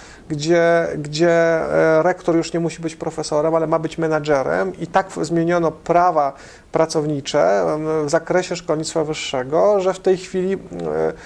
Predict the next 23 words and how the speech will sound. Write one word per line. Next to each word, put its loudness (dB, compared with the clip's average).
właściwie 0
rektor 0
będzie 0
mógł -2
dość 0
swobodnie 0
zwalniać 2
nawet -4
profesorów -2
akademickich, -6
e, 2
niezależnie 2
od -2
wieku, 0
są -2
w-, -14
e, -2
nie 2
będą 2
oni 0
chronieni. 0
E, 2
no, 0